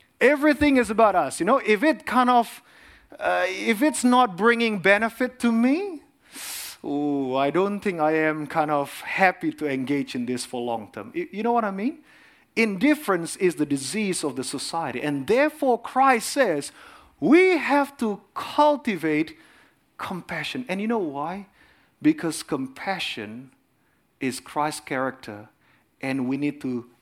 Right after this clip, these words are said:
interpret the Bible for the unbeliever. I share with you an example that just happened to us very recently. In fact, this happens last week.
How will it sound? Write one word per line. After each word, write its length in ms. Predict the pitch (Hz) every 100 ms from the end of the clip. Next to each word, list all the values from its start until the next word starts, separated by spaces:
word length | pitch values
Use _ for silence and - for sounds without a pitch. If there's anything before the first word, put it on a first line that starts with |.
| -
interpret 600 | 202 175 - 160 151 123
the 80 | 113
Bible 680 | 107 107 117 117 104 98 101
for 240 | - 120
the 140 | 110 104
unbeliever. 560 | 101 98 95 95 - 107 _ _ _ _ _ _ -
I 80 |
share 240 | 165 240 226
with 180 | 190 190
you 80 |
an 80 | 175
example 520 | 147 131 151 165 151
that 200 | 127 120
just 440 | 120 147 160 151 -
happened 460 | 160 156 151 151 135
to 100 | 131
us 260 | 135 120
very 340 | 117 160 208 151
recently. 580 | 156 - 127 98 101 - - - - -
In 120 | 151
fact, 280 | 196 156 151
this 180 | 170
happens 420 | - 156 143 131 143
last 380 | 170 175 -
week. 260 | 175 165